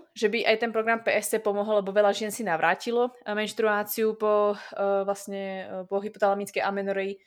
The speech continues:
alebo veľa žien to zvládlo vlastne po vysadení hormonálnej antikoncepcie, ale stále mám pocit, že tie ženy čakajú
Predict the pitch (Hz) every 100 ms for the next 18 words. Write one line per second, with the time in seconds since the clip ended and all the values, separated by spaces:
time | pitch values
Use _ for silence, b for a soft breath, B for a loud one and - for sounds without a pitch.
0 | b b b b 202 190 202 208 202 208
1 | 202 202 196 185 185 196 190 190 202 190
2 | 190 190 185 185 202 202 196 190 190 190
3 | 190 185 190 190 190 175 - - - 226
4 | 208 202 - b b b b - 233 240
5 | 247 240 240 226 240 226 226 220 226 220
6 | 220 208 226 214 214 208 220